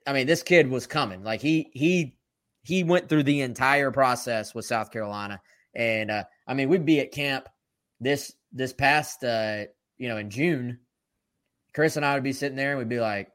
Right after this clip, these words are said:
"Who, who's that guy walking in?" And then they get a little bit closer. "Oh,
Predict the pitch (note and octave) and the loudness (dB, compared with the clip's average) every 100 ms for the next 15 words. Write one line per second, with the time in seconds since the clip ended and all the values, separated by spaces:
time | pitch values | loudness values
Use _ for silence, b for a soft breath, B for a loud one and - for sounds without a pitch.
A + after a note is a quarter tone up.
0 | _ _ _ _ _ _ _ _ _ _ | _ _ _ _ _ _ _ _ _ _
1 | _ _ _ _ - C#3 G3+ F#3 - _ | _ _ _ _ -6 0 0 0 -8 _
2 | - C3 A3+ D#3+ F#3+ B2+ A#2 A2+ A2+ G#2 | -8 -2 0 4 2 2 0 2 2 0
3 | A2 G#2+ G#2 G2+ A#2+ B2 A#2+ C3 C#3 C#3 | -6 -10 -12 -12 -8 -4 -2 0 2 2
4 | C3 - C3+ C#3 C#3 D3 C#3 _ _ _ | 0 0 2 2 2 -6 -8 _ _ _
5 | _ _ _ _ - B2+ A2+ G3 | _ _ _ _ -4 0 2 0